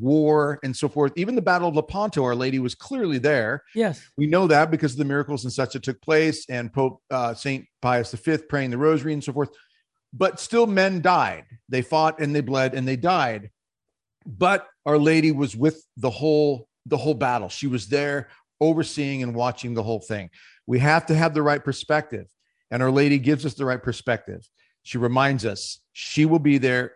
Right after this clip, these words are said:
Speaker 1: give us the strength and the courage to endure whatever God calls us to endure and to not lose hope." And hope is always found,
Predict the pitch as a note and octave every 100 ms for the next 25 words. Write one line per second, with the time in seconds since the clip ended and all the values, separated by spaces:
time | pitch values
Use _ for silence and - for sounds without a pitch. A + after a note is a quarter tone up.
0 | A#2+ C#3 C3 - - C#3+ D3 D3 A#2+ -
1 | C#3+ C3+ A#2+ - A#2+ A2+ B2+ C3+ B2+ A#2
2 | C3 B2+ A#2 A#2+ B2+ A2+ - B2+ B2+ A#2+
3 | - B2 B2 - - C3+ B2 A#2 G#2+ B2+
4 | B2 G#2+ F#2 - _ _ _ - A#2 -
5 | A2+ A#2 A#2+ A2+ A2 A2+ G#2 - - B2+
6 | G#2+ - - _ _ _ _ _ - C3
7 | D#3+ C4 A3 F#3+ F3 - E3 D#3+ D#3+